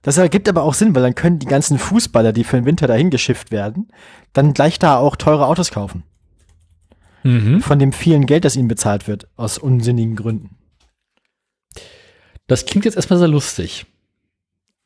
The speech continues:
Speaker 2: Hat
Speaker 1: Nichts,
Speaker 2: tats-
Speaker 1: was in Kat-, nichts, was in Katar stattfindet, ist lustig, Daniel.
Speaker 2: Ja, aber dass der Genfer Autosalon dieses Jahr nur in Katar stattfindet, äh, nächstes Jahr nur in Katar stattfindet, ist lustig.
Speaker 1: Das ka-, das ist korrekt, ja.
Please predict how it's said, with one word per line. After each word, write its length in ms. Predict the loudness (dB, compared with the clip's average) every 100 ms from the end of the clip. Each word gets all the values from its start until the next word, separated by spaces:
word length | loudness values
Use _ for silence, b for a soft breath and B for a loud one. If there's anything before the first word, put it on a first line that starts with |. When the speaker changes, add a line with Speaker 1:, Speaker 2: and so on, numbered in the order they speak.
| _ _ -20 B B B B -8 0
Speaker 2:
Hat 120 | 2
Speaker 1:
Nichts, 220 | 2 0
Speaker 2:
tats- 40 | 0
Speaker 1:
was 140 | 2
in 120 | 0
Kat-, 200 | 0 0
nichts, 380 | 4 2 2 0
was 120 | 0
in 120 | 0 -2
Katar 400 | -4 0 0 2
stattfindet, 480 | 0 0 -4 -6
ist 100 | -8
lustig, 380 | -6 -6 -6 -8
Daniel. 400 | -6 -6 -6 -8
Speaker 2:
Ja, 380 | 0 2 4 2
aber 400 | 0 2 2 0 b b b b b _ _ -12
dass 200 | -8 -4
der 80 | 0
Genfer 300 | 0 0 0
Autosalon 420 | 2 2 2 2
dieses 220 | 0 0
Jahr 100 | 0
nur 140 | 0 -4
in 80 |
Katar 320 | -4 -2 -2 -2
stattfindet, 340 | -4 -6 -4
äh, 40 | 0
nächstes 260 | 0 0
Jahr 80 | 0
nur 100 | 0
in 40 | -2
Katar 260 | -4 -6
stattfindet, 420 | -6 -8 -8 -10 -12
ist 120 | -18
lustig. 420 | -18 -18 -20 -20 _ _ _ _ B B B B B
Speaker 1:
Das 220 | -10 -8 -8
ka-, 140 | -10
das 160 | -10 -12
ist 220 | -16 -18
korrekt, 340 | -14 -14 -16
ja. 140 | -20